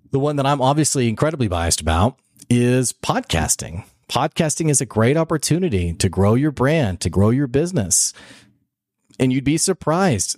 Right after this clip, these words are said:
the number of niche podcasts that are out there. You know, people who tell me, "Ah, who would wanna listen to my podcast?" Well, if you're passionate about it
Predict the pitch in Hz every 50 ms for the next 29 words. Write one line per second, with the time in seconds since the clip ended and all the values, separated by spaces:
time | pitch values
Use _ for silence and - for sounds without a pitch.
0 | - 101 107 104 107 113 123 143 160 160 139 107 104 110 113 123 147 151 - -
1 | - - 120 113 131 139 - - 156 147 139 - - 147 131 123 117 120 143 160
2 | - - 180 175 175 180 175 156 - _ _ _ _ _ _ _ _ _ _ _
3 | _ _ _ _ _ _ - - - 120 127 120 - - 156 147 156 139 123 -
4 | 143 127 120 120 120 120 120 131 139 143 127 135 127 120 120 110 - 127 117 107
5 | 110 110 - - 107 104 95 - - 87 82 90 - - - - - - - -
6 | - _ _ _ - 135 - 214 - 226 175 147 - - 123 147 190 - 320 269
7 | 208 117 98 98 95 101 127 190 208 202